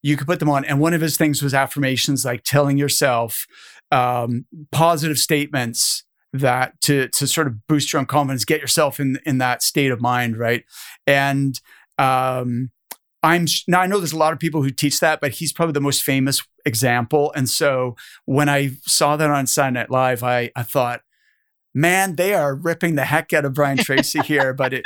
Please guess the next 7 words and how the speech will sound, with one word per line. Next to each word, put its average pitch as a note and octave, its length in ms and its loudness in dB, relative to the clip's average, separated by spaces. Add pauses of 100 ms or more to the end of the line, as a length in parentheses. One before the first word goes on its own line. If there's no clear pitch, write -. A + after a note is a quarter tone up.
(160)
it C3 160 0
was C3+ 200 -2
funny. B2+ 360 0 (400)
And C#3+ 160 2
then D#3 420 0 (480)
the, C#3+ 540 0
um, B2+ 600 0